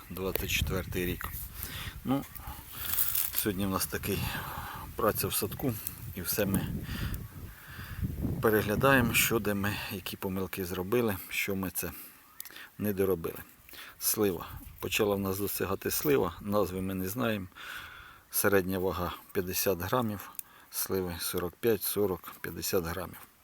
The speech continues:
Слива добра, солодка, смачна, коли достигає. Має ось таку структуру всередині,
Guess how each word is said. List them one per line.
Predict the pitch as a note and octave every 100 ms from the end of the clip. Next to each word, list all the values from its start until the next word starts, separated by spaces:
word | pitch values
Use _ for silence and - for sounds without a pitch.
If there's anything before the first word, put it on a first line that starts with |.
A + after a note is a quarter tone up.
| - - - - - - - - -
Слива | - B2+ G2 F2+ - -
добра, | F#2+ G#2 G2 F#2 - - - - - - -
солодка, | - - - G#2+ G2 F#2 - F2 F2+ - - - - - -
смачна, | - - G2+ G2 - F2+ D#2+ -
коли | F2 F#2
достигає. | F2 F#2 - G2 A2+ A#2+ G2+ G#2 - - - - - - - - - _ _ - - - - - - - - - -
Має | G#2+ G#2 F#2 - - - - - - - - - - - - - - - - - - - - - - -
ось | A#2+ -
таку | F#2+ - F2+
структуру | - - F#2+ - G2 F2+ D#2
всередині, | - A2 A#2 A#2 G#2 F#2